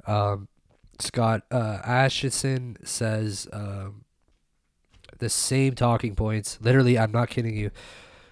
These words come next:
Uh, he says <laughs> that Trudeau has divided the country. Like, it's almost like, you know, he obviously went up there with, like, one thing to say, that Trudeau divided the country with the vax mandates, doesn't give his position on the vax mandates,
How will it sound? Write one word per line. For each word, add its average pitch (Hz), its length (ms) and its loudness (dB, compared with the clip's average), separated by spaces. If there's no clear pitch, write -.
Uh, 104 300 0
he 117 440 -2
says 117 420 2
<laughs> 113 60 -2
that 127 180 0
Trudeau 127 400 2
has 120 360 0
divided 117 460 4
the 127 80 0
country. 120 600 2
Like, 117 320 -2
it's - 280 -4
almost 127 240 2
like, - 300 -2
you 117 60 2
know, 107 200 2
he 107 280 2
obviously 113 400 2
went 104 180 0
up 107 140 -4
there 107 140 0
with, 107 140 -2
like, 107 140 -2
one 104 200 -2
thing 98 280 -6
to 101 100 -4
say, 110 360 0
that 110 160 2
Trudeau 107 380 2
divided 104 420 0
the 101 80 -4
country 104 440 -2
with 101 160 -2
the 101 100 -2
vax 110 440 0
mandates, 104 480 -4
doesn't 123 300 0
give 117 140 2
his 110 160 0
position 117 400 0
on 110 140 2
the 104 80 0
vax 107 320 0
mandates, 98 600 -4